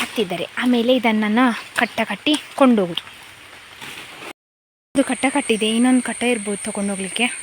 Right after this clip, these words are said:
ಇದನ್ನು ಹೋಗಿ ಹಾಕಿ ಬರಬೇಕು. ಹಾಗೆ ಹಾಗೆ ಹಾಗೆ ಹಾಗೆ ಒಂದು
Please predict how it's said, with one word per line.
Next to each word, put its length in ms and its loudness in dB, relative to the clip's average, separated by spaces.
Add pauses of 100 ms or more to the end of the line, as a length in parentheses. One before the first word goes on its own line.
(1160)
ಇದನ್ನು 240 0
ಹೋಗಿ 200 -2
ಹಾಕಿ 260 0
ಬರಬೇಕು. 380 -2 (2000)
ಹಾಗೆ 400 -4 (760)
ಹಾಗೆ 320 4 (360)
ಹಾಗೆ 260 -2 (100)
ಹಾಗೆ 360 2 (1500)
ಒಂದು 380 2